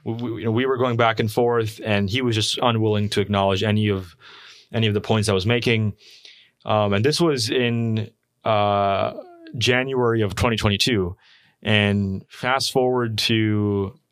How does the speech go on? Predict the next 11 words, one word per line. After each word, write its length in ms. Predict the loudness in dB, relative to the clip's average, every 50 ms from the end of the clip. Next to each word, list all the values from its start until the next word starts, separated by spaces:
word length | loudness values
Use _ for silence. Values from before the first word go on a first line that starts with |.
| _ -2
um, 680 | 0 2 2 2 2 2 2 0 0 -2 -2 -4 -4 -4
this 220 | -2 0 0 0 0
summer 360 | 2 0 0 2 2 2 2
in 100 | 2 2
August, 580 | 2 2 2 2 2 0 0 0 -2 -4 -6 -8
you 160 | -4 -2 0
know, 60 | 0
Joe 200 | 2 2 2 2
was 120 | 2 0 2
talking 400 | 2 2 2 2 0 -2 -4 -2
to, 520 | -4 -4 -2 -2 -2 -2 -4 -6 -8 -10